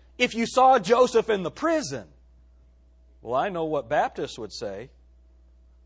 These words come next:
"Well, must be guilty." Must be true. He must be everything they're saying he is. No,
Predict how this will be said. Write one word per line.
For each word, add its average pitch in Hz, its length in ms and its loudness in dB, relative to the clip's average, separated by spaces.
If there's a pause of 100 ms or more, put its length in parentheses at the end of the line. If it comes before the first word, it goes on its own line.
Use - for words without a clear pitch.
(680)
"Well, 139 160 -2
must 127 240 -12
be 156 80 -10
guilty." 156 400 -12 (1500)
Must 127 240 -6
be 160 120 -6
true. 190 380 -6 (1700)
He 139 120 -10
must 143 300 -2
be 151 140 -4
everything 175 420 -6
they're 185 120 -6
saying 202 420 -10
he 101 200 -20 (140)
is. - 180 -20 (880)
No, 190 480 0